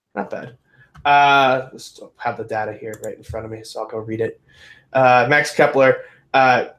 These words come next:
last, uh, last two weeks, uh, as average, uh, distance, uh, per fly ball, two hundred fifty-four feet, sixty percent fly ball rates,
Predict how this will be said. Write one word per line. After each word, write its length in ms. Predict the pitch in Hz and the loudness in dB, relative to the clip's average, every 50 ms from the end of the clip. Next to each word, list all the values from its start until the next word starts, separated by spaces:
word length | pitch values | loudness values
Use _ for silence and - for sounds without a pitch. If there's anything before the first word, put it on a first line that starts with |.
| _ - | _ -2
last, 420 | 143 156 156 151 151 - - - | 0 2 2 2 0 -2 0 2
uh, 220 | 156 139 135 127 - | 2 4 4 2 0
last 320 | - 147 160 156 156 - - | 2 2 2 2 2 -2 -4
two 120 | 165 151 | -4 -2
weeks, 320 | 143 147 143 143 - - 139 | 0 -2 -2 -4 -6 -4 -2
uh, 320 | 135 127 127 123 120 - - | 0 0 2 0 -2 -4 -2
as 240 | 135 135 127 120 120 | -2 0 0 0 0
average, 420 | - 156 165 170 165 165 - - | 2 4 4 4 2 0 -2 0
uh, 120 | 147 147 139 | 2 2 2
distance, 500 | 139 143 156 147 - 143 139 131 - - | 2 0 -2 -2 -2 -6 -10 -10 -4 -2
uh, 160 | 131 131 - | 0 0 0
per 100 | 143 135 | -2 -4
fly 240 | - - 139 131 131 | -4 -2 -2 0 2
ball, 200 | 139 135 135 127 | 2 2 2 2
two 140 | - - 160 | 0 2 2
hundred 180 | 156 151 139 131 | 2 2 2 0
fifty-four 460 | - 143 - 127 127 - 135 131 123 | -2 -2 -2 -4 -6 -2 0 0 0
feet, 400 | - - - 165 160 151 - - | -2 -4 -4 -4 -2 -2 -4 -6
sixty 340 | - - 170 165 165 - 156 | -6 -4 -4 -4 -2 -4 -6
percent 320 | 156 143 - 147 135 127 | -6 -4 -2 -2 -4 -2
fly 240 | - 139 135 131 127 | 0 0 2 2 2
ball 220 | 135 131 131 131 127 | 4 4 4 4 4
rates, 420 | 131 131 127 - - - - | 4 2 2 0 -4 -10 -16